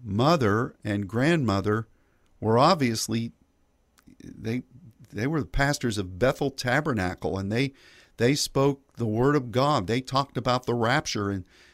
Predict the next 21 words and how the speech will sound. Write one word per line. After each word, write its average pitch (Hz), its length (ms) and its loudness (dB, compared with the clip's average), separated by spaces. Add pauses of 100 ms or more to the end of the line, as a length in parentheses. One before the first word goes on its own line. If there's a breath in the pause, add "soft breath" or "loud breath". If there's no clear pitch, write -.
(100)
their 127 180 2
message 131 500 -2
was 110 200 -4
to - 100 -20
con-, 113 280 -6
get 123 220 -2
people 135 340 0
ready 120 440 2
should 107 260 -4
the 110 80 -2
Lord 123 400 0
come. 131 400 0
And, 101 200 -4 (560 soft breath)
and, 117 440 0
um, 107 340 0 (560 soft breath)
you 117 140 -4
know, 110 200 2
he 135 180 2
was 147 200 0
saying 120 320 2
how 117 400 2